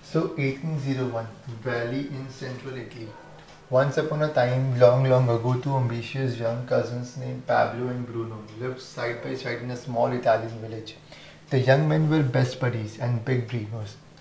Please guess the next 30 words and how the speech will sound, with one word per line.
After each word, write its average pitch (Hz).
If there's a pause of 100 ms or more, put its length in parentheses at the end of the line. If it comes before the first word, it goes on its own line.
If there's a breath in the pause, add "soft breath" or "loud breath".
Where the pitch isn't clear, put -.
(140)
They 135
would 147
talk 143
endlessly 131
about 131
how 120
someday, 123
some 127
way, 123
they 127
would 131
become 127
the 123
richest 120
man 120
in 117
the 117
village. 107 (600 loud breath)
They 135
were 139
both 127
bright 117
and 127
hardworking. 110 (480 loud breath)
All 135
they 156
needed 127
was 123
an 127
opportunity. 110